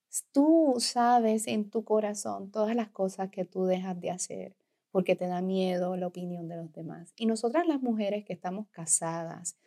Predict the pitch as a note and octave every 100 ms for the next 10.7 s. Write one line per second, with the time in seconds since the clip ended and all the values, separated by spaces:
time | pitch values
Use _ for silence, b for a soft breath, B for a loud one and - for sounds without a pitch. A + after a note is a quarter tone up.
0 | b b - F3+ D#3+ D#3 D#3 E3 F3+ F3+
1 | E3+ E3+ E3+ F3+ F3+ F3+ - A#3 C4+ D4+
2 | B3 B3 G#3+ F#3+ G3 G#3 G3+ F#3 F3 F3+
3 | F3+ F3 G#3+ C4+ A#3 G3 G3 G3+ A#3 -
4 | B3 A3+ G#3+ G#3 F#3+ G3 G#3+ B3 G#3+ G3
5 | A3+ D4+ C#4+ - F3 F3+ b b b b
6 | b _ _ B3+ E4 F4+ G#3 G3 F#3+ G3+
7 | G3 G3 F#3+ G3 G3 F#3+ F3 F3+ F3 F3
8 | F3+ E3+ - F#3 F#3 - F#3+ _ B B
9 | B B A3 G#3 D4 F4+ F4+ F4+ G#3+ A#3+
10 | B3+ A#3+ F#3+ - G#3 -